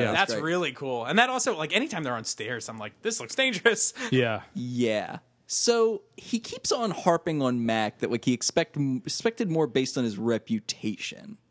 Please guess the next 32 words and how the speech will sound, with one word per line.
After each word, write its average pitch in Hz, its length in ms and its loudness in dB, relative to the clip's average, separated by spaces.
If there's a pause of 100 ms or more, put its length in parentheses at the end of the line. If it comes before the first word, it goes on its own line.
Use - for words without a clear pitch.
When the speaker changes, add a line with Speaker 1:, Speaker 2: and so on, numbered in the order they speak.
Speaker 1:
right? 139 340 2
Like, 117 160 -4
he 135 80 -10
keeps 208 240 -4
on 147 140 2
dropping 110 520 -2
that. 50 280 -10 (640)
How - 180 -8
does 508 200 -2
he 196 280 -4
get 165 260 2
this - 200 -2
intel? - 600 -2 (360)
Like, - 240 0 (140)
how 392 100 -2
does 381 100 -2
he 262 100 0
know 131 600 2
that 110 180 -2
Richie 127 220 -2
Ryan 110 420 0
can 104 220 -2
lead 104 160 -4
him 101 140 -2
to - 60 -6
Mac? - 540 -14 (460)
Where 277 100 0
does 262 60 2
that 214 120 4
information 127 460 0
come - 300 -6
from? - 400 -14